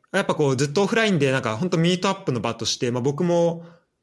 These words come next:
普通だったら会うことできないような、そのスポーツアナリスト、まあ、スポーツ分析界隈の人と、まあ、あの、会うことができましたし、で、そういう意味ですごいオフラインのイベントは好きだった中で、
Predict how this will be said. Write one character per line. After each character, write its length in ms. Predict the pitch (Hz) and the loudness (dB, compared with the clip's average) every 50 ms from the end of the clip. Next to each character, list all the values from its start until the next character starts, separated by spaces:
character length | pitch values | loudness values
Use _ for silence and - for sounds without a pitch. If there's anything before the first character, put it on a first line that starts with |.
| _ _ - | _ _ -14
普 100 | - - | -10 -4
通 140 | - 196 196 | -2 0 0
だ 80 | 202 | 0
っ 100 | 202 202 | 0 0
た 100 | - 165 | 0 0
ら 240 | 135 123 110 104 - | 0 0 0 -2 -2
会 120 | - 151 156 | -2 -2 0
う 40 | 131 | 0
こ 80 | 143 | 0
と 120 | 120 120 107 | -2 -2 -4
で 80 | 113 | -2
き 100 | 110 135 | -4 -2
な 100 | 131 127 | -2 -2
い 80 | 117 110 | -2 -2
よ 120 | 104 101 | -4 -6
う 40 | 104 | -6
な、 120 | 104 101 | -8 -8
そ 120 | 98 - 117 | -8 -6 -6
の 80 | 117 | -6
ス 120 | 110 - - | -8 -8 -4
ポ 140 | - 139 135 | -4 -4 -4
ー 40 | |
ツ 160 | 135 135 131 131 | -2 -4 -4 -4
ア 80 | 127 | -2
ナ 100 | 127 131 | -2 -2
リ 100 | 131 131 | -2 -4
ス 120 | 131 - - | -4 -6 -4
ト、 460 | 123 120 120 120 117 110 110 - _ _ _ _ _ _ _ _ _ _ _ _ _ _ - | -2 -2 0 0 0 -2 -4 -6 _ _ _ _ _ _ _ _ _ _ _ _ _ _ -10
ま 100 | 139 127 | -8 -8
あ、 40 | - | -6
ス 80 | - | -2
ポ 80 | - 151 | -2 -2
ー 40 | 143 | -2
ツ 80 | 151 | 0
分 100 | 135 147 | 0 0
析 260 | 143 143 143 143 147 | 0 0 -2 -4 -6
界 200 | 139 - 165 143 | -4 -2 -2 0
隈 140 | 117 104 98 | 0 -2 -4
の 140 | 92 87 90 | -6 -8 -12
人 280 | 90 - - 104 98 104 | -16 -14 -12 -12 -12 -12
と、 160 | - - 127 | -8 -8 -6
ま 360 | 120 117 107 95 95 - - _ _ _ _ _ _ - | -4 -2 -4 -4 -6 -10 -14 _ _ _ _ _ _ -14
あ、 60 | 113 | -12
あ 20 | 107 | -12
の、 260 | 104 104 101 104 101 123 | -10 -8 -10 -10 -8 -6
会 80 | 131 127 | -6 -6
う 40 | 110 | -6
こ 100 | - 101 | -6 -8
と 80 | 107 | -8
が 200 | 95 98 92 - - _ - _ _ _ _ _ - | -6 -8 -8 -10 -12 _ -20 _ _ _ _ _ -10
で 100 | 110 104 | -8 -6
き 100 | - 120 | -4 -4
ま 120 | 120 117 | -4 -4
し 80 | - - | -6 -6
た 120 | - 90 | -8 -8
し、 280 | - - 95 87 - - _ - | -8 -8 -8 -10 -12 -14 _ -10
で、 80 | 143 139 | -6 -2
そ 100 | - 190 | 0 2
う 20 | |
い 40 | 190 | 2
う 20 | |
意 40 | 170 | 2
味 60 | 143 | 0
で 80 | 117 107 | 0 0
す 100 | - 143 | 0 0
ご 60 | 127 | 0
い 40 | 113 | 0
オ 60 | 113 | 0
フ 100 | 113 156 | 0 0
ラ 80 | 147 135 | 0 0
イ 40 | |
ン 40 | 120 | 0
の 60 | 110 | -2
イ 20 | 104 | -4
ベ 120 | 98 98 | -6 -6
ン 100 | 95 87 | -8 -8
ト 100 | 80 95 | -10 -8
は 260 | 95 92 90 78 - _ _ _ _ _ _ _ _ _ _ _ _ _ _ _ _ - | -6 -6 -6 -8 -12 _ _ _ _ _ _ _ _ _ _ _ _ _ _ _ _ -14
好 120 | - - | -10 -4
き 80 | - 139 | -2 -2
だ 80 | 120 | -2
っ 100 | 104 - | -2 -6
た 100 | - - | -8 -10
中 240 | 98 101 98 - 98 | -10 -8 -8 -8 -6
で、 260 | 95 98 90 87 - | -6 -6 -8 -8 -12